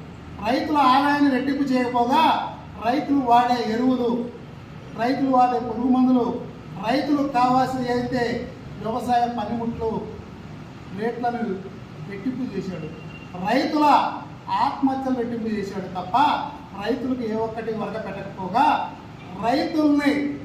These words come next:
నడ్డి విరిచి రైతులకి ఉరితాళ్ళు వేసే మూడు వ్యవసాయ నల్ల చట్టాలు తీసుకొచ్చి రైతుల్ని ఇబ్బంది పెట్టేటట్టుగా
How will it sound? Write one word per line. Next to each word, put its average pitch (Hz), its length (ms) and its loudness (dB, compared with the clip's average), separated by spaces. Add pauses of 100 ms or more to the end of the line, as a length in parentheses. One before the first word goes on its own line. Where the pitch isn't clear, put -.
(120)
నడ్డి 220 360 0
విరిచి 254 680 0 (380)
రైతులకి 311 840 0 (240)
ఉరితాళ్ళు 277 480 2
వేసే 269 540 0 (240)
మూడు 262 300 2
వ్యవసాయ 247 600 0
నల్ల 240 380 2
చట్టాలు 240 240 0
తీసుకొచ్చి 226 720 -6 (760)
రైతుల్ని 262 460 0
ఇబ్బంది 240 420 0
పెట్టేటట్టుగా 226 960 -2